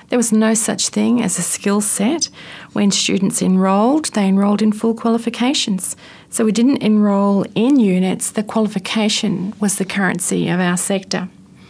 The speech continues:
So the A Q F level describes the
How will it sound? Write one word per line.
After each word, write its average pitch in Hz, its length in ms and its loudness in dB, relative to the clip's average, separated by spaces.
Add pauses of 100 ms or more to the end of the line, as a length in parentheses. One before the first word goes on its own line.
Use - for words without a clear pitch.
(1300)
So 285 220 0
the 294 80 4
A 330 180 2
Q 285 240 0
F 240 220 2
level 226 280 2
describes 208 800 0
the 202 420 0